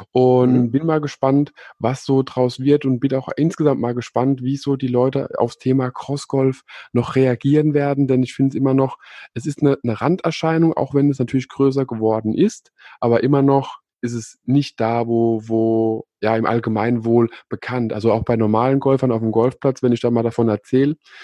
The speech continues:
Speaker 1: weil oft ist die Frage, "Wie hast du mit dem Golfen angefangen?" oder sowas und bei mir war's halt nicht der typische Weg über Eltern, Freunde oder Tennis, sondern es kam halt da drüber. Und deswegen,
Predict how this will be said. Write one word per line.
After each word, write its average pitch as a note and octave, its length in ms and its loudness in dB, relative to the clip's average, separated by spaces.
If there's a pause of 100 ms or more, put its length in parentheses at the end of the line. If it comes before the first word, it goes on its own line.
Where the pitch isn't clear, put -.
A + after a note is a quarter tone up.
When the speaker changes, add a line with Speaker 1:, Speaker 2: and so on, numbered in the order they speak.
(160)
Speaker 1:
weil A2+ 140 2
oft - 220 0
ist B2+ 180 -10
die B2+ 60 -4
Frage, A#2+ 400 0
"Wie A#2 120 2
hast A2 120 -2
du C#3 80 0
mit C3+ 120 2
dem B2 100 0
Golfen B2 360 -2
angefangen?" B2+ 540 0
oder B2 180 0
sowas B2 460 0
und A#2+ 160 -4
bei A2+ 80 0
mir A#2 200 0
war's A2+ 260 -2
halt A2 100 -6
nicht B2+ 420 -2
der G#2+ 80 -6
typische A2+ 420 -4
Weg A2+ 220 2
über A2+ 260 -2
Eltern, A2+ 360 0
Freunde A2 400 0
oder G#2 200 -2
Tennis, C#3+ 460 0 (560)
sondern A2+ 340 0
es - 140 -14
kam A#2 200 0
halt A#2 160 -2
da A#2+ 160 -2
drüber. G2+ 480 -2 (380)
Und A2+ 140 0
deswegen, A#2+ 400 2